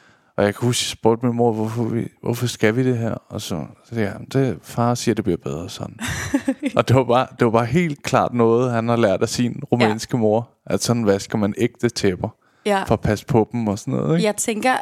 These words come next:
Speaker 2: at hvis du snakker med ham,
Speaker 1: Ja.
Speaker 2: så er der så mange af sådan nogle guldgrupper, der ligger sådan nogle underlige ting, som han ligesom
Speaker 1: Ja.
Speaker 2: kommer med. Altså, man kan sikkert glemme det lidt, at, at man har det lige ved hånden, ikke?
Speaker 1: Jo, jo, jo. Også fordi, at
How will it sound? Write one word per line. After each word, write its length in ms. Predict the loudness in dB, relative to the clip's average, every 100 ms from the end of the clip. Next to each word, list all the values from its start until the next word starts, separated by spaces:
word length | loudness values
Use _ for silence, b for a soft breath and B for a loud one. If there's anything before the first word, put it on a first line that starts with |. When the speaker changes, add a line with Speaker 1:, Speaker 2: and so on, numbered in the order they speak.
| -4
Speaker 2:
at 100 | -4
hvis 120 | -4 -4
du 120 | -6
snakker 440 | -2 -2 -2 -2
med 160 | -2 -2
ham, 260 | -4 -8 -10 _ 0
Speaker 1:
Ja. 160 | 2
Speaker 2:
så 260 | 2 -2 -4 -6 -2
er 100 | 0
der 140 | 0
så 480 | -2 -2 0 0 0
mange 480 | -2 -2 -2 -4 -4 -6
af 120 | -6
sådan 220 | -4 -6
nogle 240 | -4 -6 -8 -16 _ _ _
guldgrupper, 600 | -2 -2 -2 -8 -4 -2 -2
der 120 | 0 0
ligger 440 | 0 0 -2 -2
sådan 160 | -6 -6
nogle 220 | -6 -8 -4
underlige 680 | -2 0 -2 -2 -4 -6
ting, 420 | -6 -4 -4 -4 -8
som 120 | -6
han 200 | -4 -4
ligesom 420 | -4 -6 -6 -10 -12 b 0
Speaker 1:
Ja. 120 | 0 -2 _ -8
Speaker 2:
kommer 300 | -4 -4 -4
med. 380 | -4 -4 -4 -6 -6
Altså, 200 | -4 -4 0
man 160 | -2
kan 140 | 0 -2
sikkert 240 | 0 -2 -4 -4
glemme 380 | 0 0 2 0
det 100 | 0
lidt, 220 | -4 -6 -10
at, 100 | -16 -18 _ _ _
at 140 | -10 -10 -10
man 140 | -6
har 180 | -2 -2
det 100 | -2
lige 300 | -4 -4 -4 -8 -6
ved 140 | -4
hånden, 400 | -2 -4 -4 -4
ikke? 300 | -6 -8 _ 4
Speaker 1:
Jo, 140 | 4
jo, 60 | 6
jo. 200 | 2 0
Også 260 | 2 0 2
fordi, 240 | 2
at 80 | 2